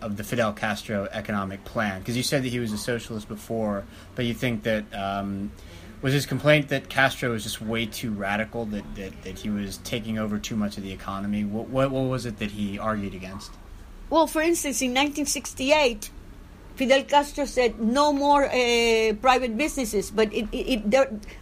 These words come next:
Speaker 2: they had already taken all the big companies and, and businesses. And this was, for example, a barber shop or a, a cafeteria or a restaurant. And, and Oscar said, "Well, this is impossible." It was not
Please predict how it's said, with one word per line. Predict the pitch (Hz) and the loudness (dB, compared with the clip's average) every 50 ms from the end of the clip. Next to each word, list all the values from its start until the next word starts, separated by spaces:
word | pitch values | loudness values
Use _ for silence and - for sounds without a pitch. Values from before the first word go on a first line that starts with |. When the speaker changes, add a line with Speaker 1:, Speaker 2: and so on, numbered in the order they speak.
| - - - - - - | -16 -16 -16 -16 -10 -6
Speaker 2:
they | 202 202 262 262 262 | 2 4 4 4 6
had | 254 269 269 | 6 6 6
already | 277 262 262 262 269 269 277 262 | 8 6 6 6 6 6 6 4
taken | 208 - 269 285 - 277 262 247 | 6 6 6 6 6 4 4 4
all | 247 247 240 | 2 2 2
the | 233 233 | 2 2
big | 214 233 208 - | 2 2 0 2
companies | - 262 262 302 294 - 320 285 247 240 214 - | 6 6 6 6 6 4 2 2 2 0 0 0
and, | 240 214 214 214 | 2 2 2 2
and | 214 214 208 214 | 2 2 4 4
businesses. | 220 302 330 - 311 277 202 214 190 175 - - - - - - - - - | 4 2 2 2 0 0 0 0 0 0 -2 -8 -16 -18 -18 -18 -10 -2 0
And | 226 226 208 | 2 2 2
this | 294 285 - | 2 0 4
was, | 285 302 320 330 - - - - - - - - | 8 8 8 8 6 2 -14 -16 -16 -16 -2 2
for | 269 262 | 4 4
example, | 262 262 - 302 277 269 294 311 | 4 6 6 6 6 6 6 6
a | 285 247 | 6 8
barber | 220 240 233 247 254 240 262 - | 8 8 8 8 6 4 0 -2
shop | - - 254 233 233 226 233 | 2 6 8 8 8 8 8
or | 240 233 226 226 | 6 6 6 6
a, | 220 214 220 196 208 | 6 6 6 6 4
a | 220 214 | 2 2
cafeteria | - 233 - 277 214 233 247 226 226 233 233 226 233 | 0 -2 -2 -2 -2 0 0 0 2 2 4 4 4
or | 220 220 226 | 4 4 6
a | 220 220 | 6 6
restaurant. | 220 240 294 330 - - - 269 214 180 160 - - - - - - - - - | 6 6 6 4 2 0 0 2 2 2 0 -4 -12 -16 -18 -18 -18 -10 2 4
And, | 214 214 214 - | 4 4 4 4
and | 220 214 214 | 0 0 2
Oscar | - 226 247 - - 254 | 0 0 0 0 -4 -6
said, | 208 - 233 220 208 - 208 | 0 2 2 2 2 0 0
"Well, | 196 214 202 196 202 - 214 196 - - - - | 2 2 2 2 2 0 -4 -6 -6 -8 -6 -4
this | 220 214 220 | -2 -2 -2
is | 240 214 254 | -2 -2 -2
impossible." | 233 214 214 269 277 339 349 - - 214 165 160 143 143 - - - - - | -2 2 4 6 6 6 4 2 -2 -2 -2 -2 -4 -6 -10 -14 -18 -6 -4
It | 262 233 | -4 0
was | 254 339 392 - | 2 2 2 4
not | 339 330 330 320 | 4 4 4 2